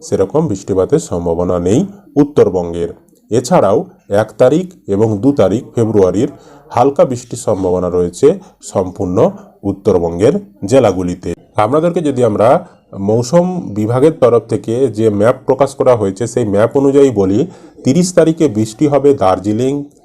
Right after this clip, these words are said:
মুর্শিদাবাদ, নদিয়া, পূর্ব বর্ধমান, পশ্চিম বর্ধমান, বীরভূম। আইসোলেটেড ওয়েতে পঁচিশ পার্সেন্ট বা তার কম চান্স রয়েছে এই এলাকায় বৃষ্টি হওয়ার, মানে হালকা ছিটেফোঁটা বৃষ্টি হতে পারে,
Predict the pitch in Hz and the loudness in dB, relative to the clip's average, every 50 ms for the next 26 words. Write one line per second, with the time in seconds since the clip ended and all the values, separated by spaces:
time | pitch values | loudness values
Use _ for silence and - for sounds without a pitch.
0 | _ - 98 98 98 - - 110 113 117 113 123 131 131 123 98 95 95 95 95 | _ -6 -6 -6 -6 -4 -4 2 2 2 4 4 2 2 2 -2 -4 -4 -6 -4
1 | 95 101 110 117 131 131 - 101 98 95 98 95 101 101 101 104 107 113 120 131 | -4 0 2 2 2 2 0 -2 -2 -2 0 2 2 2 2 0 0 0 0 0
2 | - - 98 95 - - 104 98 98 95 - 107 120 143 147 120 104 107 101 98 | 0 -2 -6 -6 -4 -6 -4 -2 -2 -2 -2 0 0 0 0 2 2 2 2 2
3 | 85 85 82 78 - - - - - - _ - - 120 131 135 - 165 156 156 | 0 -4 -8 -8 -10 -20 -20 -20 -20 -20 _ -4 0 2 2 2 4 2 4 4
4 | 160 160 170 160 156 117 117 110 113 110 147 147 143 - 113 - - 123 - - | 4 2 2 -2 0 4 4 4 4 4 2 0 0 0 -6 -6 -6 -8 -6 0
5 | - 120 120 - 135 123 120 120 120 123 107 107 104 - - 107 120 127 127 120 | 0 0 0 -2 -6 -2 -2 -2 0 0 0 0 0 0 2 2 4 4 2 -2
6 | - 104 101 95 - - 95 95 92 - - 127 104 101 98 95 95 95 - 98 | -4 -4 -6 -6 -10 -12 -10 -10 -10 -6 -4 -4 -4 -2 -4 -4 -4 -4 -4 -6
7 | 95 90 92 90 - - - 98 104 139 160 139 117 123 139 123 107 107 107 104 | -6 -6 -6 -10 -10 -8 -6 -2 -2 0 0 0 -2 -2 -2 0 2 2 2 2
8 | 104 - 143 143 - 101 101 104 95 95 92 95 90 90 87 - - 135 120 95 | -2 -4 -8 -6 -8 -8 -6 -4 -4 -4 -4 -6 -8 -8 -12 -10 -8 -8 -4 -4
9 | 92 90 - 98 90 - - 92 90 117 | -4 -4 -4 -6 -6 -2 -2 0 2 0